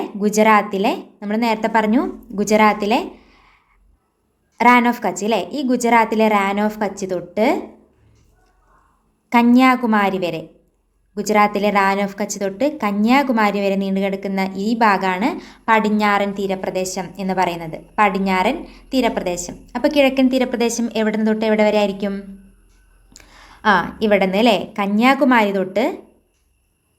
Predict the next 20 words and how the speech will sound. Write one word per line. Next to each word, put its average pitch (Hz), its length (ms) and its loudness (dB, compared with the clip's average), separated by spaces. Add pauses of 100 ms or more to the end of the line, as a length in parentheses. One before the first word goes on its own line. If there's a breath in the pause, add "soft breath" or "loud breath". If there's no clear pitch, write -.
(560)
ഇങ്ങനെ 208 400 2
ഈ 208 100 0
വഴി 196 240 2
വന്ന് 190 280 0
വന്ന് 190 260 2 (1000)
ഈ 220 40 0 (100)
കിഴക്ക് 208 460 2 (480)
ഗംഗ 202 260 2 (600)
ബ്രഹ്മപുത്ര 196 460 0 (120)
സമതലം 185 340 0
അല്ലേ, 208 160 2 (200)
സുന്ദർബൻ 214 500 2
ഡെൽറ്റ 214 300 0
എന്ന് 202 140 0
അതിനെ 196 220 -2
പറയാം. 170 280 -2 (480 soft breath)
സുന്ദർബൻ 214 440 2 (120)
ഡെൽറ്റ, 175 280 0 (240)
ഈ 233 40 -2 (100)
സുന്ദർബൻ 214 420 0